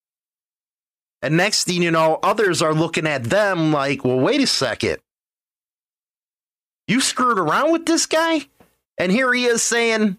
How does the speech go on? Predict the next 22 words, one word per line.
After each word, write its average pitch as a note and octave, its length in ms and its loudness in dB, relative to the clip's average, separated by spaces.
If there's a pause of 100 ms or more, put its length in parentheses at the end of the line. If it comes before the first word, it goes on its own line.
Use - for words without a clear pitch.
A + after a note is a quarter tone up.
(120)
"Well, F#3 120 2
wait C#4+ 180 2
a - 60 0
second. B2 480 -2 (1500)
He C#4+ 100 2
says C4 300 2
he's A3+ 180 2
a A#3+ 60 -4
cop." C#4+ 520 -2 (3000)
Next C4+ 320 0
thing B3+ 200 -2
you A#3 100 0
know, G#3+ 240 2
stuff F#3+ 400 0
gets D3 280 -2
real. A2+ 500 0 (1800)
Especially B3 720 0
if B3 80 -4
there's B3+ 220 0
hustles A#3+ 440 0
going D3 300 0
on. E2+ 300 -6